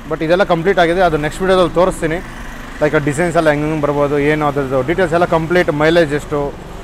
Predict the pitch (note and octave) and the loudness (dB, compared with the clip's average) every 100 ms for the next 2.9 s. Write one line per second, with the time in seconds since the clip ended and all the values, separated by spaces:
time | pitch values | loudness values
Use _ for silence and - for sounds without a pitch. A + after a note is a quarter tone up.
0 | - C#3+ F3 G3 F#3+ D#3 E3+ G3 F3+ F3 | -6 0 2 2 2 2 2 -2 -2 0
1 | E3 D#3+ D3+ D3+ E3 F3 C#3 C#3 - E3+ | 2 0 -2 -2 0 0 0 0 0 0
2 | E3+ E3 D#3+ C#3 C#3 C#3+ C3 C#3 | 2 0 -2 0 -2 0 0 -2